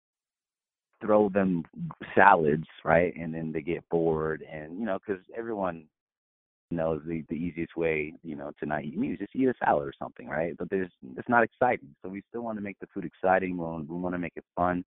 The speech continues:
We wanna make it easy. Um, and a lot of people, honestly, they can't tell sometimes. If we don't tell them it's a vegan, um, that's definitely one thing that I love is we have meat eaters coming back just because the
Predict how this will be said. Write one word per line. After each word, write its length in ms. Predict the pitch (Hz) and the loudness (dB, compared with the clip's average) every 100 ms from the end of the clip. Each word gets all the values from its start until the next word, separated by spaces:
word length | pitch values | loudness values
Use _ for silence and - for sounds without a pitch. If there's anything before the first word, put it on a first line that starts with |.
| - - _ _ | -10 -20 _ _
We 80 | 87 | 0
wanna 200 | 92 90 | 2 2
make 140 | 90 - | 0 -4
it 120 | 78 82 | -10 -6
easy. 520 | 87 82 85 87 87 _ _ _ - | -6 -4 -4 -4 -6 _ _ _ -6
Um, 320 | 82 82 80 - | 2 4 2 0
and 140 | 87 | 0
a 40 | |
lot 200 | 87 113 | 6 6
of 80 | 135 | 6
people, 280 | - 95 82 | -4 -12 -6
honestly, 480 | 90 104 - 80 73 _ - | -6 -6 -10 -14 -14 _ -18
they 80 | - | -12
can't 240 | 117 - - | -12 -12 -10
tell 180 | 95 107 - | -8 -8 -10
sometimes. 320 | 69 69 - _ _ _ - | -14 -16 -18 _ _ _ -18
If 120 | - 98 | -10 -2
we 80 | |
don't 200 | 101 95 - | -2 -2 -2
tell 220 | 95 101 | 2 2
them 280 | 82 71 69 69 | 2 -8 -12 -18
it's 120 | - | -18
a 60 | 71 | -10
vegan, 400 | 85 76 67 69 _ _ _ _ _ _ | -10 -8 -12 -16 _ _ _ _ _ _
um, 360 | 73 73 69 67 | -2 -2 -6 -4
that's 140 | 87 - 73 - | -4 -4 -16 -10
definitely 280 | 87 - 78 | -10 -8 -6
one 200 | 80 78 | -6 -6
thing 160 | 82 | -6
that 100 | 76 | -4
I 80 | 73 | -2
love 280 | 76 90 78 | 2 2 0
is 80 | 71 80 | -6 -6
we 100 | 90 | 0
have 180 | 85 78 | 0 0
meat 300 | 82 107 - | -2 -2 -2
eaters 300 | 82 73 69 - | -8 -10 -12 -12
coming 200 | 71 64 | -14 -10
back 200 | - - _ _ _ _ _ _ _ _ _ | -12 -12 _ _ _ _ _ _ _ _ _
just 140 | 90 - | -10 -6
because 320 | - 90 | -2 0
the 80 | 80 | -2